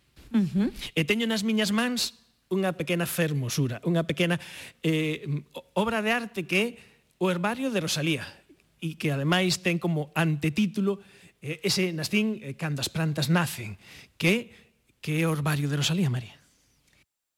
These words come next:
Speaker 1: Pois o herbario de Rosalía é o resultado dun, dun proxecto, dun traballo interdisciplinar,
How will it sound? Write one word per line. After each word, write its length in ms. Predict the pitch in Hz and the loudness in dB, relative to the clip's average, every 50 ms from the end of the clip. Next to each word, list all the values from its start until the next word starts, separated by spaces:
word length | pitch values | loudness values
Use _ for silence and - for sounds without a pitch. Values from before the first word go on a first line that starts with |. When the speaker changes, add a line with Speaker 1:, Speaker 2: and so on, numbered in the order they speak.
| - - - | -14 -8 -2
Speaker 1:
Pois 400 | - 247 220 214 220 220 202 - 226 | 0 2 2 2 2 2 2 0 0
o 40 | |
herbario 400 | 220 208 190 240 233 226 240 240 | 0 -2 0 -2 -2 0 -2 -2
de 120 | 208 226 220 | 0 -2 -2
Rosalía 520 | 220 - 220 196 - 233 240 262 262 233 | 0 0 0 0 0 2 2 2 2 0
é 40 | 214 | 0
o 40 | 208 | -2
resultado 640 | 226 220 208 - - 220 196 240 233 220 220 220 190 | -2 0 0 0 0 0 0 0 0 0 0 -2 0
dun, 320 | 220 226 220 214 208 208 | 2 2 2 2 2 2
dun 160 | 202 240 240 | 2 2 0
proxecto, 640 | 220 - - 214 208 - 311 294 - - - 233 226 | 0 0 0 -2 0 0 0 -2 -2 -2 -4 -2 -2
dun 240 | 202 220 226 220 208 | -2 0 0 0 0
traballo 400 | 214 214 214 208 220 214 196 214 | 0 0 0 0 0 0 2 2
interdisciplinar, 1000 | 202 190 214 208 190 - 208 196 - - 220 - - 190 196 208 220 247 262 | 2 2 2 0 0 0 -2 -2 0 0 -2 0 0 0 2 2 2 0 0